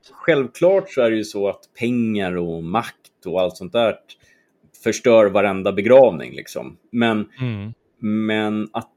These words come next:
Speaker 1: det går så långt,
Speaker 2: Mm.
Speaker 1: eh, och, eller har gjort he-, rent historiskt, det, det är ju svårbegripligt, tycker jag.
Speaker 2: Mm.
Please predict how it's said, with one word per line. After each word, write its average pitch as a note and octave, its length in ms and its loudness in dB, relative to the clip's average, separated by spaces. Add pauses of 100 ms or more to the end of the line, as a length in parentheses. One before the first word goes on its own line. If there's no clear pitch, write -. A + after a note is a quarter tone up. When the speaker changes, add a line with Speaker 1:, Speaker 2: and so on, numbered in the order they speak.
Speaker 1:
det A2+ 100 -4
går A2 400 -2
så G2+ 500 -6
långt, A2 920 -2 (400)
Speaker 2:
Mm. G2 280 -8
Speaker 1:
eh, F#2 440 -8
och, - 280 -4
eller A2+ 100 2
har D3+ 300 6
gjort F#2+ 420 -6
he-, G#2 260 -6
rent G#2 180 -4
historiskt, - 640 -4
det, D#3+ 240 0
det A2 60 -4 (120)
är F3 40 -4
ju B2 540 -6 (180)
svårbegripligt, C3 1080 -2
tycker - 180 -16
jag. - 80 -18 (600)
Speaker 2:
Mm. B2 300 -6